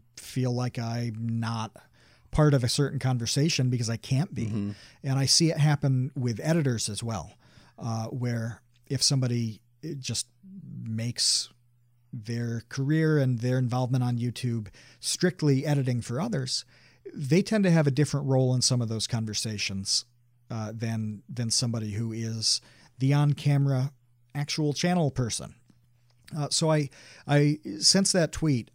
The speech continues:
Speaker 1: I've thought about these things in person as well. I mean, I've, I've been to parties where everybody there is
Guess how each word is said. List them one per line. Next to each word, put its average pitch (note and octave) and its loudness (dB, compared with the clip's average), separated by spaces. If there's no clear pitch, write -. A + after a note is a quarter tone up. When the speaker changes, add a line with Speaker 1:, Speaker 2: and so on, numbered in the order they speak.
Speaker 1:
I've B2 -2
thought - -2
about A#2 -4
these A2 -2
things A#2+ 0
in D#3 0
person F3+ 0
as D3+ 0
well. D3 2
I C#3+ 0
mean, B2+ 4
I've, B2 -2
I've A#2+ -2
been B2+ 0
to B2+ 2
parties C#3+ 4
where A#2+ -2
everybody F#3+ 0
there E3+ 4
is B2+ -2